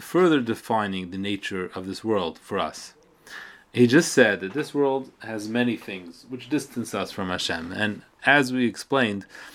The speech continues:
the world equally contains many things which bring us close. And truthfully, the same things oftentimes have the potential to bring us close to Hashem or distance us from Him.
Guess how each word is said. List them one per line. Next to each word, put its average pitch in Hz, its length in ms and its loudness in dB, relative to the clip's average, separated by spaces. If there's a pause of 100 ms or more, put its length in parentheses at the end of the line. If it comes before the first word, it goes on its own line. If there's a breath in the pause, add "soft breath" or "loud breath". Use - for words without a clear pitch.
(600 loud breath)
the 120 240 8
world 143 580 10
equally 123 500 4
contains 104 640 -4
many 107 300 -4
things 98 640 -8
which 95 340 -6
bring 98 200 -4
us 85 120 -4
close. - 560 2 (560 loud breath)
And 127 220 6
truthfully, 147 440 6
the 117 120 0
same 214 340 2
things 101 320 -4
oftentimes 101 1040 -4 (220)
have 110 640 0
the 104 80 -4
potential 120 580 0
to 104 120 -4
bring 107 240 0
us 95 100 -2
close 95 340 -2
to 98 100 -2
Hashem 95 580 -4
or 131 80 0
distance 165 420 -2
us - 460 -8
from 185 320 4
Him. 82 200 -6